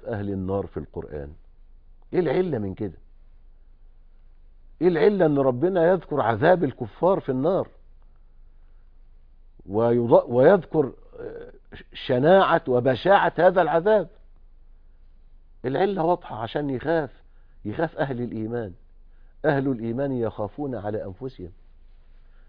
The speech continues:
يخافون من سوء الخاتمة، يخافون على أنفسهم من الكفر، من الشرك، من النفاق، من الرياء،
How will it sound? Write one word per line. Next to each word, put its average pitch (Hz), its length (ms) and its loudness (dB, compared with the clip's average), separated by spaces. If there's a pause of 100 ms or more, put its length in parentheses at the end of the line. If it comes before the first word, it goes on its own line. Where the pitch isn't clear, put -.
(140)
يخافون 113 500 -2
من 104 100 -4
سوء 110 240 -6
الخاتمة، 98 560 -6 (1300)
يخافون 117 480 0
على 131 300 0
أنفسهم 135 480 -4
من 120 180 -4
الكفر، 120 500 0
من 117 140 -4
الشرك، 139 480 -2
من 123 180 -2
النفاق، 120 580 0
من 123 140 -2
الرياء، 127 540 0